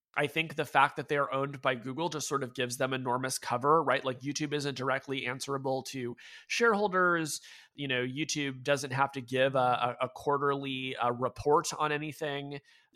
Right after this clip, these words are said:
A-, a-, and so, yeah, so it, it, it is a, it is a, it is a blind spot in our understanding.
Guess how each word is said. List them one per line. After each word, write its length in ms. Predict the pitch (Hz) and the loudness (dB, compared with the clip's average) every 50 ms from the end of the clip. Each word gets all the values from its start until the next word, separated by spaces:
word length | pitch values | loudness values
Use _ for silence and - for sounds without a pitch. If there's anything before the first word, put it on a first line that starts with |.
| - | -8
A-, 40 | 160 | -6
a-, 380 | 170 185 - 202 202 214 220 226 | -6 -4 0 0 0 2 0 -2
and 160 | 214 214 208 | -4 -4 -4
so, 120 | - - | -2 0
yeah, 240 | 240 247 226 151 - | 2 4 4 4 4
so 180 | - - - 180 | 2 0 -2 0
it, 80 | 175 | 2
it, 320 | 190 196 180 190 202 185 185 | 2 2 4 2 0 2 2
it 160 | 196 190 190 | 2 2 2
is 140 | 190 175 165 | 0 2 4
a, 180 | 170 156 - | 4 4 4
it 80 | 170 160 | 2 -2
is 140 | 170 151 147 | -2 0 0
a, 80 | 143 127 120 - | -2 -2 -2 -4
it 80 | 156 | -2
is 120 | 160 143 143 | -2 0 -2
a 60 | 131 | -2
blind 520 | 117 135 135 139 131 143 156 170 180 180 | -2 -2 0 4 6 6 6 4 0 -4
spot 380 | - - - 156 151 151 156 151 - | -6 -2 0 2 4 4 4 2 0
in 120 | 143 135 | -2 0
our 280 | 131 131 131 131 127 - 135 | 2 2 2 2 2 0 -2
understanding. 920 | 135 127 131 123 - - - 113 113 117 127 147 156 160 160 165 165 160 | -4 -4 -4 -4 -4 -6 -6 -6 -8 -6 -6 -4 -4 -4 -4 -6 -6 -10